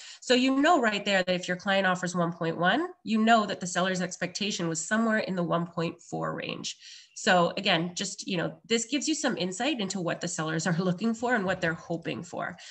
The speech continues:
Uh, but right now, I, as I said before, um, properties that are listed, you know, they don't, uh, most of the time they're gonna go into multiple offers. So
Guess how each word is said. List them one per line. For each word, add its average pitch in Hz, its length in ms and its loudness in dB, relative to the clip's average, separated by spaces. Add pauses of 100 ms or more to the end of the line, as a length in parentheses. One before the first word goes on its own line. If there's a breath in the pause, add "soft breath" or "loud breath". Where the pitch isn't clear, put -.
(240 loud breath)
Uh, 190 160 4
but 208 140 2
right 240 260 4
now, 196 200 4
I, 185 100 4 (220)
as 180 160 0
I 175 80 2
said 175 240 -2
before, 165 560 -2 (680)
um, 175 460 2 (100)
properties 208 400 2
that 196 80 0
are 175 140 4
listed, 180 500 2 (460 loud breath)
you 180 240 0
know, 175 240 2
they 196 80 2
don't, 190 480 2
uh, 165 260 4 (220)
most 277 240 8
of 254 40 -4
the 240 60 -4
time 208 160 4
they're 185 80 0
gonna 175 160 2
go 175 200 0 (100)
into 170 240 -2
multiple 156 500 -4
offers. - 480 -6
So 170 260 2